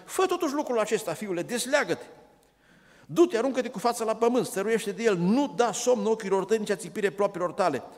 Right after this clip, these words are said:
Scapă din mâna lui cum scapă căprioara din mâna vânătorului și ca pasărea din mâna păsărarului.”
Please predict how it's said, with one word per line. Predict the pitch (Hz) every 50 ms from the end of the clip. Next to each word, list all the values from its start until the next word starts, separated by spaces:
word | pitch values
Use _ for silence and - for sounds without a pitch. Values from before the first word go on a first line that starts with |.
| -
Scapă | - - - - - - 302 285 269 - 226
din | 202 175 202 180 190
mâna | 208 226 226 202 196
lui | 214 226 220
cum | 226 196 185
scapă | 170 - - - 233 220 226 196 175 - - - -
căprioara | - 180 - 214 214 202
din | 180 175 170
mâna | 185 202 190 185
vânătorului | 160 165 165 156 - 196 196 185 165
și | - -
ca | - 160
pasărea | - - 202 190 165 - 170 170
din | 147 156 147
mâna | 175 170 160 131
păsărarului.” | - 127 - 135 143 143 123 113 110